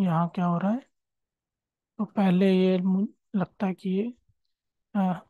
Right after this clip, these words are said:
ये कमांड गई है, फिर उसके बाद कमांड गई है, ये फ़ोर्टी फ़ोर कमांड है। फ़ोर्टी फ़ोर कमांड जो है कि एड्रेस रजिस्टर के लिए होती है। इसको देखते हैं अगर क्या है, अ, ये है जैसे कि फ़ोर और फ़ोर,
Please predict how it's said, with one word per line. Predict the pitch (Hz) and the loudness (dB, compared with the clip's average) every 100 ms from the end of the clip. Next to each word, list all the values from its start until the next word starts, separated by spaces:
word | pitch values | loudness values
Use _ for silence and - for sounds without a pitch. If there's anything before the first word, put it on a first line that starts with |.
| - | -2
ये | 202 | 0
कमांड | 190 202 190 196 190 | 2 4 4 4 4
गई | 196 | 4
है, | 196 | 2
फिर | 185 202 | 2 -2
उसके | 185 - | -4 -4
बाद | 185 180 180 | -2 -2 -2
कमांड | 202 180 180 | -4 -4 -4
गई | 180 180 | -4 -2
है, | 180 | -2
ये | 185 | -2
फ़ोर्टी | - 190 - | -4 -4 -4
फ़ोर | 196 202 190 | -2 -2 -4
कमांड | 196 185 180 175 | -4 -2 -2 -2
है। | |
फ़ोर्टी | 190 - 190 190 | -4 -6 -2 0
फ़ोर | 190 185 | 0 -2
कमांड | 190 185 185 175 | -2 0 0 0
जो | 185 | 0
है | 180 | 0
कि | - 185 180 _ _ _ _ | -2 -6 -6 _ _ _ _
एड्रेस | 214 180 196 - | -2 2 0 2
रजिस्टर | 190 185 175 - 175 | 2 2 0 -4 -4
के | 190 | -2
लिए | 180 180 | -2 -2
होती | 180 - 190 | -2 -2 -2
है। | 196 | -2
इसको | - - | -4 -8
देखते | 170 185 - - | -4 -4 -4 -4
हैं | 190 | -2
अगर | 185 180 175 | -2 -2 -6
क्या | - 180 | -6 -4
है, | 165 196 - _ _ _ _ _ | -4 -4 -10 _ _ _ _ _
अ, | 180 170 175 160 _ _ _ - - _ _ _ _ _ _ _ _ _ _ _ _ _ _ | -4 -2 -4 -6 _ _ _ -20 -20 _ _ _ _ _ _ _ _ _ _ _ _ _ _
ये | 220 185 | -2 -2
है | 175 180 | 0 -2
जैसे | 175 170 180 | -4 -4 -8
कि | 202 | -10
फ़ोर | 190 - 185 196 233 - _ _ _ _ _ _ | -12 -6 -4 -4 -6 -16 _ _ _ _ _ _
और | 180 175 190 - _ - _ _ _ _ _ _ _ _ _ | -8 -4 -6 -8 _ -20 _ _ _ _ _ _ _ _ _
फ़ोर, | 185 170 | -6 -6